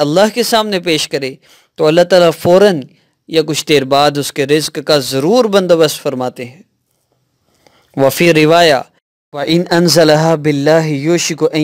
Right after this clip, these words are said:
यसुद्दल्लाहु फ़ाक़तह।" और एक रिवायत में है, वो अपने फाका को अल्लाह के सामने अगर पेश करता है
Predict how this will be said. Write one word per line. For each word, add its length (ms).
यसुद्दल्लाहु 920
फ़ाक़तह।" 840
और 100
एक 180
रिवायत 340
में 160
है, 340
वो 100
अपने 260
फाका 380
को 140
अल्लाह 300
के 160
सामने 340
अगर 180
पेश 260
करता 320
है 140